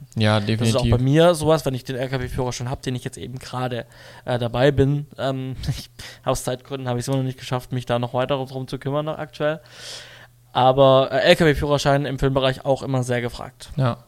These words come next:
Speaker 2: Ja.
Speaker 1: Also ich finde, an deinen Beispielern merkt man sehr schön, und das, äh, wollte ich auch mit diesem Punkt einfach noch, äh, verdeutlichen. Es gibt diese, die Weiterbildung, die, sag ich mal, dieses rein fachliche ist, ja, ähm, okay, wie bediene ich meine Kamera besser, wie kann ich mich besser im Schnitt weiterentwickeln,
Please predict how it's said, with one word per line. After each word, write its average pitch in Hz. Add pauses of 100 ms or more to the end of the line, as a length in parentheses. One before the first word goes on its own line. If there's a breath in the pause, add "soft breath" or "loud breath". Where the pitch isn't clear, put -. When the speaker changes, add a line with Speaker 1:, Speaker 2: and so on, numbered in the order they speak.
(140 loud breath)
Speaker 2:
Ja. -
Speaker 1:
Also 139
ich 135
finde, 190
an 151
deinen 143
Beispielern 143
merkt 135
man 127
sehr 131
schön, 156
und 127
das, 131
äh, 123
wollte 139
ich 127
auch 120
mit 120
diesem 117
Punkt 175
einfach 123
noch, 113
äh, 110 (120)
verdeutlichen. 127 (340 loud breath)
Es -
gibt -
diese, 147
die 127
Weiterbildung, 147
die, 135
sag 123
ich 123
mal, 117
dieses 117
rein 120
fachliche 131
ist, 160
ja, 117 (340 loud breath)
ähm, 117
okay, 117
wie 120
bediene 123
ich 120
meine 110
Kamera 127
besser, 113
wie 113
kann 113
ich 107
mich 107
besser 117
im 104
Schnitt -
weiterentwickeln, 127